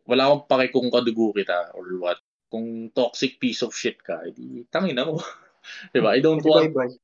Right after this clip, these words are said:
Speaker 1: anything to do with you, di ba? So, yun, that's what I did na lang. I cut ties with my, yun nga, with my dad. Although,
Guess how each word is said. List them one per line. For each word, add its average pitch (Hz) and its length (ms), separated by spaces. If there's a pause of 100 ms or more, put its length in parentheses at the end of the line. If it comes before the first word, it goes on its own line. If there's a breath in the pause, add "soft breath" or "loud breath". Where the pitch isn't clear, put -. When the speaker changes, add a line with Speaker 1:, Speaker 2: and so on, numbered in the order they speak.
(160)
Speaker 1:
anything 123 640
to 123 80
do 110 200
with 98 160
you, 92 160
di 87 120
ba? 85 120 (320)
So, - 160 (760)
yun, 123 400
that's 160 200
what 185 160
I 185 120
did 131 280
na 113 140
lang. 85 160 (720)
I 101 160
cut - 280
ties 104 360
with 101 160
my, 101 240
yun 98 480
nga, - 120 (360)
with 95 200
my 98 200
dad. 92 400
Although, 165 480